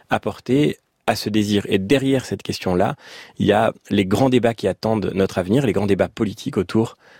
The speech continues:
de la question du transhumanisme, par exemple. C'est des débats qui doivent être pris au sérieux. Et on peut pas se placer devant ces débats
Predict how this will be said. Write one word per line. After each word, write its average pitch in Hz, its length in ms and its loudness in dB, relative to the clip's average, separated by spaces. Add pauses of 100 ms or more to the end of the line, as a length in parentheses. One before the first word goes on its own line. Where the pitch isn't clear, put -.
(100)
de - 60 0
la 92 80 0
question - 280 -2
du - 100 2
transhumanisme, 92 720 0
par 90 160 -2
exemple. 98 300 0
C'est 90 100 -6
des 85 80 -4
débats 87 180 0
qui - 120 -16
doivent 85 160 0
être - 120 -8
pris - 220 2
au 135 60 4
sérieux. 113 420 2 (340)
Et 98 100 4
on 92 40 0
peut 98 140 0
pas 160 300 2 (100)
se - 180 -6
placer 120 360 2
devant 101 180 2
ces 95 160 -2
débats 95 320 2